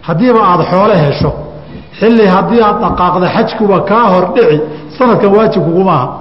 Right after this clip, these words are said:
Waxyaabihii loo baahnaa xilli aad ka gaari karta inaad awooddo wey. Hadda innaga tallaal baa loo baahan yahay, tigir iyo buukin garayn baa loo baahan yahay,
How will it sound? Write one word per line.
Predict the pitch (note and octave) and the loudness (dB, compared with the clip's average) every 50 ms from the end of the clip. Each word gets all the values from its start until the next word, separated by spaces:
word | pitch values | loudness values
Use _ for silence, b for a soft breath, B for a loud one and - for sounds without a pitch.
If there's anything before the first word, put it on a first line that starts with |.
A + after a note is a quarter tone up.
| - - - - - - - - - - - - - B B B B B B B B - - - - - - - - - - - - F3 F#3 F#3+ | -10 -6 -6 -6 -6 -6 -8 -10 -10 -10 -10 -16 -20 B B B B B B B B -20 -20 -20 -20 -20 -14 -14 -14 -14 -14 -18 -18 -16 -16 -10
Waxyaabihii | - G3+ D#3+ F#3+ G#3+ A3 A#3 A#3+ C4 A#3 A3+ A3 | -4 -2 0 0 2 2 2 2 2 4 4 4
loo | G3 F#3+ G3+ G#3+ A3+ - | 4 4 4 2 2 2
baahnaa | D#3+ G3 F3 E3 F3+ F3 E3+ D3+ | 0 0 0 0 0 0 -2 -2
xilli | - - A3 A3 G3 G3 F#3 | -2 -2 -2 0 0 0 0
aad | F#3 E3+ - - | 0 0 -2 -2
ka | - G3+ F#3 | -4 -2 0
gaari | D#3 F3+ F#3 F#3 F#3 F3 D#3+ - | 0 0 0 2 2 0 0 0
karta | - D3+ C#3+ - - F3 | -2 -4 -4 -2 -2 -2
inaad | E3+ F3 E3+ D#3+ | -2 -2 -2 -2
awooddo | D3+ D3 C#3+ D3 C#3 C3 E3 D#3 | -2 -2 -2 -2 -2 -2 -2 0
wey. | C3+ B2+ A#2+ A2+ - - B B B B B B | 0 0 -2 -4 -6 -10 B B B B B B
Hadda | B - G3 F3+ D#3+ F3+ | B -4 -2 -2 0 -2
innaga | E3+ E3 E3+ F3+ E3+ D#3+ - | -2 -2 -2 -2 -2 -2 -2
tallaal | - - D3 D#3 D#3 D#3 D#3 D#3 D3+ | -2 -2 -2 0 0 0 0 -2 -2
baa | C3+ D3 D3 | -2 -2 -2
loo | D3 D#3+ E3 | 0 0 0
baahan | D#3 C#3 D3 C3+ C3 D3+ D#3+ D#3 | -2 -2 -2 -4 -2 -2 -2 -2
yahay, | D3+ D#3 E3 - - B B B B B B B B B | -2 -4 -4 -8 -12 B B B B B B B B B
tigir | - F#3+ F3 F3+ D#3 | -4 -2 0 0 0
iyo | D#3+ D#3+ D3+ | 0 0 0
buukin | C#3 D3+ D3 D3+ - F3 D#3 | 0 -2 -2 -2 -2 -4 -2
garayn | C#3+ D3+ D3+ D#3+ E3 D#3+ D3 | -2 0 0 0 0 -2 -2
baa | D3 D3+ D3+ | 0 0 0
loo | D3+ D#3 D#3+ | 0 0 0
baahan | D#3 C#3+ D3+ D3 C#3+ D3 E3 D#3+ | 0 -2 -2 -2 0 0 -2 -2
yahay, | D3+ D3 D#3 | -2 -4 -4